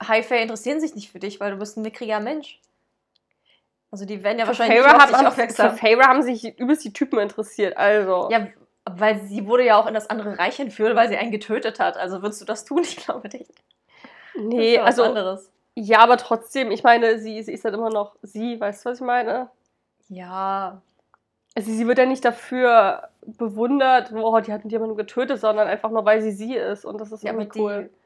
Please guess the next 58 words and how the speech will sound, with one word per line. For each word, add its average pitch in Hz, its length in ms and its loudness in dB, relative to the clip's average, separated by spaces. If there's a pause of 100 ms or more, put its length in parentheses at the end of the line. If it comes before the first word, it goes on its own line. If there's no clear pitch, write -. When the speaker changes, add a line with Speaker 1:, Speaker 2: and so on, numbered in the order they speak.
Speaker 1:
die 196 80 -20
rettet 202 320 -16
dann 202 120 -10
ja 185 100 -8
auch 180 120 -14
alles 175 340 -14
und 180 180 -20
so. - 200 -18 (160)
Speaker 2:
Ich - 120 -14
finde 269 220 4
auch 254 80 6
nicht, 277 240 -2
dass 240 240 -2
das 220 180 -8
Fae 254 360 0
sich 240 160 -8
grundsätzlich 226 440 -2
nicht 233 140 -8
für 240 100 -8
Menschen 220 380 -4
interessieren, 214 340 -8
stimmt 233 220 -10
ja - 100 -4
auch 226 200 -6
nicht. 220 340 -12 (300)
Sie 190 180 -10
Speaker 1:
Naja. - 60 -6
Speaker 2:
sehen 262 200 0
das 285 140 4
als 240 200 -2
was, 247 200 -6
als 233 140 -4
was - 180 -10
anderes 240 460 -2
Speaker 1:
Menschen 254 260 2
Speaker 2:
an. 240 80 0
Speaker 1:
wurden 233 160 2
ja 220 100 2
versklavt 214 680 -2
dort 175 100 -10
jahrtausende 185 520 -4
lang, 175 260 -6
bis - 140 -18
die 196 80 -8
irgendwann 202 180 -6
diese 202 160 -8
Mauer 214 260 4
errichtet 226 380 -2
haben. 208 100 -4
Speaker 2:
Ja, 233 80 6
aber 262 140 2
so, 254 180 -4
der 240 160 -6
Charakter 233 500 0
ist 254 100 0
ja 262 60 -4
immer 285 220 0
noch 220 300 -2